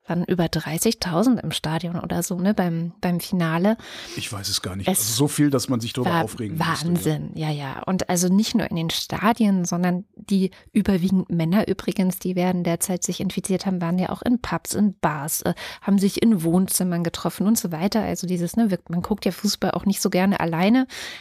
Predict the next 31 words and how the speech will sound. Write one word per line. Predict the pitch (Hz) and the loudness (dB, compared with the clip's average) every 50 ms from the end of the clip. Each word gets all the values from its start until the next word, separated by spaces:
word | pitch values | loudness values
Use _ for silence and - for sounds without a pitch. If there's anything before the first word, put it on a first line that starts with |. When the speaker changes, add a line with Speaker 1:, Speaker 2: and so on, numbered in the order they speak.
| - - | -8 -4
Speaker 1:
habe | - 196 196 | -2 0 0
ich | 190 - | 0 -2
in | - 190 190 | -2 -2 0
Dänemark | 185 185 196 214 202 190 180 - | 2 2 2 2 2 0 0 -2
auch | - 160 202 | -2 -2 0
gemerkt. | - 240 220 208 208 202 - - | 2 2 2 4 2 0 0 -2
Da | 185 | -2
sind | 180 196 180 - | 0 -2 -2 -2
dann | - 170 - - | -4 -6 -4 -4
alle | 175 190 196 185 | -2 -2 -2 -2
halt | 180 175 - - | -4 -6 -6 -6
auf | 175 | -6
dem | - 170 | -6 -6
Campingplatz | - - 175 202 220 214 - 170 165 - - - | -6 -6 -6 -4 -4 -4 -4 -4 -6 -6 -8 -10
zusammen | - - 185 180 180 170 185 190 185 - - - - - - - _ _ | -10 -10 -8 -6 -4 -4 -2 -4 -4 -6 -10 -18 -20 -20 -20 -20 _ _
in | - 214 220 208 | 2 4 4 4
die | 196 190 _ _ _ _ - | 2 0 _ _ _ _ -12
kleinen, | - - 233 214 202 202 214 214 220 202 | -4 -2 0 2 4 4 4 4 2 2
in | - - 208 | 2 2 2
den | 214 214 | 2 2
kleinen | 202 - - 190 202 214 208 | 2 0 0 2 2 2 2
Aufenthaltsraum, | - - 226 - - 294 254 - 202 - - - - 165 160 180 202 185 196 | 2 0 0 2 2 0 2 0 -2 -4 -4 -6 -4 -2 0 2 2 2 2
wo | 185 180 180 180 165 - | 0 0 0 -2 -4 -6
ein | 160 165 165 175 | -6 -6 -6 -8
Fernseher | - - - 175 180 220 247 214 208 185 180 185 | -10 -8 -4 0 2 4 4 4 4 2 2 2
hing | 175 180 190 196 226 233 - | 2 2 4 4 4 2 0
und | - 180 185 - - | -4 -6 -8 -8 -8
haben | 170 196 | -6 -6
sich | - 190 - | -6 -4 -4
da | - | -4
reingesetzt, | 208 - 190 233 302 311 233 208 - - 143 - - - | -2 -2 0 2 4 4 4 2 2 -2 -8 -8 -10 -12